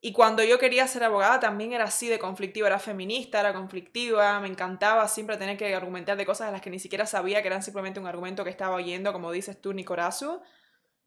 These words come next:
Y, y creo que, me, que la, me vi en ella,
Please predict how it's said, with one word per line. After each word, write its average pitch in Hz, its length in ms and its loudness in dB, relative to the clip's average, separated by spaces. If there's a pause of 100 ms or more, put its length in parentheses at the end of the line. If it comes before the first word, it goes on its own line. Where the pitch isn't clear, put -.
(200)
Y, 220 300 -2
y 220 80 -6
creo 240 180 4
que, 240 80 6
me, 220 160 0
que 214 140 0
la, 202 220 8
me 214 160 2
vi 254 420 -2
en 214 140 -2
ella, 294 440 2